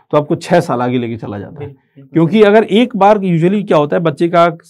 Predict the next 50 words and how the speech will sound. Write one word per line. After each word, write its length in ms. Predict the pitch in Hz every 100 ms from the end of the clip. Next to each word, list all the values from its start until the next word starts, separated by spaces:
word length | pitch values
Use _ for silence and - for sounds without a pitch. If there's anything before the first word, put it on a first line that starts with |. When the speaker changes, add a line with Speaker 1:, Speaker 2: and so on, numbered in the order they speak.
| _
Speaker 1:
किसी 260 | 247 214 247
कारणवश 540 | 180 165 175 170 165
नहीं 120 | 165
हो 100 | 151
पाता 240 | 131 113 139
है 40 |
ना, 120 | 185 - _ - _ -
तो 80 | 226
वो 80 | 254
एक 200 | 269 185
अजब 220 | 175 240
से 160 | -
मेंटल 340 | 226 185 175 220
साइकिल 400 | 208 165 185 190
में 300 | 180 196 185
फंस 260 | - 156
जाता 180 | 127 120
Speaker 2:
फंस 40 | 127
Speaker 1:
है, 60 |
Speaker 2:
जाता 80 | 139
Speaker 1:
ट्रैप 200 | 180 180
Speaker 2:
है। 40 | -
Speaker 1:
हो 60 |
जाता 240 | 120 110 104
है 140 | 147
Speaker 2:
बिल्कुल। 280 | 147 - 135
Speaker 1:
कि 80 | 175
नहीं 240 | 170 180
हुआ, 260 | 160 165 165
उसका 300 | 165 - 185
हो 200 | 160 156
गया, 200 | 160 156
इसका 280 | 151 190
हो 200 | 170 165
गया, 300 | 147 156 151 - - -
ऐसे 260 | 170 165 196
हो 200 | 165 160
गया, 300 | 156 160 160
है 80 | 180
ना, 180 | 202
वो, 160 | 170 160
वो 180 | 165 165
तो 120 | 185
बिल्कुल 360 | 160 165 160 175
नहीं 100 | 165
पढ़ता 320 | 165 147 156
था 140 | 160
या 120 | 160
पढ़ती 320 | 151 147 135 156
थी, 300 | 156 151